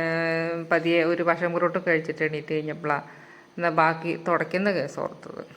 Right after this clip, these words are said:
അപ്പം, ആ, വെള്ളച്ചട്ടി ആയതുകൊണ്ട് ചെടിച്ചട്ടിയിലൊക്കെ ഇച്ചിരി ചെളിയൊക്കെ പറ്റിയായിരുന്നു. എന്നാൽ പിന്നെ അതൊക്കെ തുടയ്ക്കാമെന്ന് ഓർത്തുകൊണ്ട് ഹാളിൽ പോയി ഒരറ്റം മുതൽ തുടങ്ങി കഴിഞ്ഞ് കഴിഞ്ഞപ്പോഴാണ് കുക്കുവിൻ്റെ മെളങ്കം.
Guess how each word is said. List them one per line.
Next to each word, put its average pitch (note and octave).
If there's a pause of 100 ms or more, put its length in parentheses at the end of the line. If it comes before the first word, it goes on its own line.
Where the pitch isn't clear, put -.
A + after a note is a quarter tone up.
(360)
അപ്പം, E3 (600)
ആ, E3
വെള്ളച്ചട്ടി F3
ആയതുകൊണ്ട് D#3 (100)
ചെടിച്ചട്ടിയിലൊക്കെ E3
ഇച്ചിരി D#3
ചെളിയൊക്കെ F#3+
പറ്റിയായിരുന്നു. C3 (720)
എന്നാൽ F3+
പിന്നെ F#3
അതൊക്കെ G3+
തുടയ്ക്കാമെന്ന് F#3
ഓർത്തുകൊണ്ട് F3
ഹാളിൽ E3+
പോയി E3+ (640)
ഒരറ്റം G3+
മുതൽ F3+
തുടങ്ങി E3+
കഴിഞ്ഞ് E3
കഴിഞ്ഞപ്പോഴാണ് D3+ (1080)
കുക്കുവിൻ്റെ G#3+
മെളങ്കം. C3+